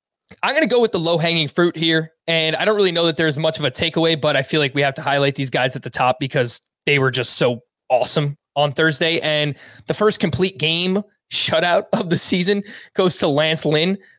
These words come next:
Five hits allowed, zero walks, eleven strikeouts, seventeen whiffs on a hundred and eleven pitches, going up against the Kansas City Royals.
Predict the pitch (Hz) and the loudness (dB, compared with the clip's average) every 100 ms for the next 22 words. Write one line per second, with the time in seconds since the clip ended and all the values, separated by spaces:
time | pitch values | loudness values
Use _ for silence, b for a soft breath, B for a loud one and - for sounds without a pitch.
0 | b - - 185 185 226 - 160 147 156 | b -8 0 0 0 -2 0 0 2 0
1 | 143 156 170 143 147 151 - 160 147 147 | 0 0 2 2 2 0 0 0 2 0
2 | 160 175 170 - 156 156 165 165 - 170 | 0 -2 -4 0 0 2 0 0 -4 -2
3 | 180 175 180 151 147 156 - 147 127 160 | -2 -4 -4 -2 -2 -2 -2 -2 0 -2
4 | 160 151 135 139 147 139 - 160 170 165 | -2 -4 -2 0 -2 -4 -4 -4 -2 -2
5 | - b b b 165 165 160 160 156 143 | -4 b b b -2 0 0 -2 -4 -4
6 | 131 - 160 147 - 151 139 151 190 214 | -8 -6 -6 -4 -2 -2 2 2 2 0